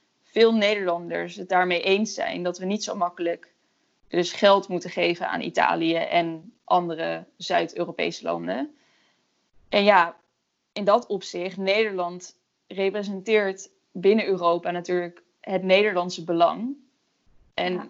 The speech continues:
Speaker 1: misschien ben ik het niet eens met de meerderheid van Nederland, maar als dat,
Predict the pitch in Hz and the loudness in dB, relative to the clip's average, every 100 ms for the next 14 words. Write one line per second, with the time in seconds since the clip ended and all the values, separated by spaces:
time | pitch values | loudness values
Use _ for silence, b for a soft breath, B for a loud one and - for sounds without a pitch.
0 | _ - 185 214 196 196 196 202 196 190 | _ -10 -6 -2 2 4 2 -4 -4 -4
1 | 180 185 185 180 180 180 185 180 175 175 | -2 -2 -2 -4 -2 -2 0 2 2 0
2 | 175 185 214 185 170 180 185 185 190 190 | -2 0 0 -2 -2 -2 -2 0 0 0
3 | - | -8